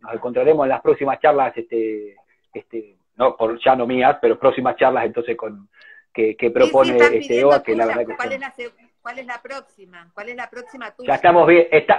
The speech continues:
Speaker 1: yo creo que estamos bien, ya, ya aburrí suficiente, estamos bien,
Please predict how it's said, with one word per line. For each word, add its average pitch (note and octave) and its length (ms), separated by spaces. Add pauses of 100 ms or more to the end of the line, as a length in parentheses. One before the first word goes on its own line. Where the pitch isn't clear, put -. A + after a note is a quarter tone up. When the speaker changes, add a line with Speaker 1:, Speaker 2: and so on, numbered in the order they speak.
Speaker 1:
yo G#3 140
creo G#3+ 200
que F3 80
estamos G3 300
bien, E3+ 260
ya, E3 240
ya F3 100
aburrí F3+ 300
suficiente, D#3 400
estamos D3 300
bien, D#3 340